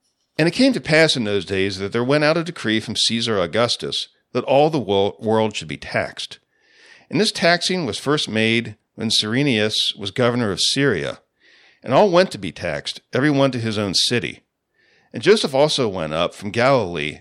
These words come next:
out of the city of Nazareth, unto Ju-, unto Judea, unto the city of David, which is called Bethlehem, because he was of the house and lineage of David,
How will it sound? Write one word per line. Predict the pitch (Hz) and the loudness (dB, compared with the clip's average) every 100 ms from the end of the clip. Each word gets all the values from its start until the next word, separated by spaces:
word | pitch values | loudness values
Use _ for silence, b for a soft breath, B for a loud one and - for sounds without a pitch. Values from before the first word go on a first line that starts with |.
| - | -4
out | 117 156 | 0 0
of | |
the | 156 | -2
city | 147 131 123 120 | -2 -2 0 -2
of | |
Nazareth, | 101 101 117 107 80 85 - _ _ _ _ - | -2 -2 0 -2 -4 -6 -10 _ _ _ _ -4
unto | 110 123 | -4 -2
Ju-, | 131 127 - | -4 -6 -2
unto | 131 135 | -2 -2
Judea, | 120 117 131 143 82 - _ _ - | -4 -2 2 2 2 -4 _ _ -4
unto | 135 | -4
the | 170 | -2
city | 160 160 151 | -2 0 2
of | 139 98 | 0 0
David, | 117 131 78 62 - - | 2 2 0 -10 -18 -18
which | - - | -10 -4
is | |
called | - 151 113 | 2 2 2
Bethlehem, | 127 135 80 - 64 60 _ b b | 0 0 -4 -8 -10 -12 _ b b
because | b 139 | b -2
he | 143 | 0
was | 139 | -2
of | 139 | -2
the | 120 | -4
house | 82 82 90 - | -4 -4 -4 -6
and | 127 131 | -2 -2
lineage | 85 76 90 117 | -2 -4 -4 -6
of | 104 | 0
David, | 123 123 71 | 2 2 -2